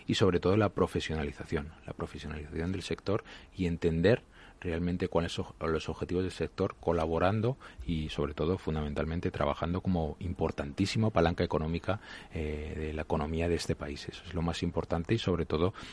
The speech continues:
introducir aspectos, eh, de innovación, de industrialización, que para nosotros son importantísimos porque todo ello nos lleva a una reducción de cosas, en este caso de trabajos, de procesos, de, de equipos,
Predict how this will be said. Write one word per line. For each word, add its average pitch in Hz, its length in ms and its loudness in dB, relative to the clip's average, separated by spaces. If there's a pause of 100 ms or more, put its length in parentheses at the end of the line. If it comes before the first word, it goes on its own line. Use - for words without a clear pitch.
(160)
introducir 87 520 4
aspectos, - 580 0
eh, 80 300 -2
de 80 80 -2
innovación, 80 640 2
de 82 220 -2
industrialización, 85 800 0 (420)
que - 120 -6
para 80 200 -2
nosotros - 440 -2
son 92 180 0
importantísimos 87 760 0
porque 85 260 -2
todo 95 280 4
ello 98 220 4
nos 90 140 2
lleva 85 240 4
a 90 80 6
una 90 280 2
reducción 85 680 0 (520)
de 73 120 -6
cosas, - 480 -2
en - 60 -10
este - 160 -10
caso - 280 -4
de - 120 -4
trabajos, - 580 -4
de 71 140 -8
procesos, - 640 -6
de, 82 260 -8
de 82 140 -10
equipos, 110 500 -2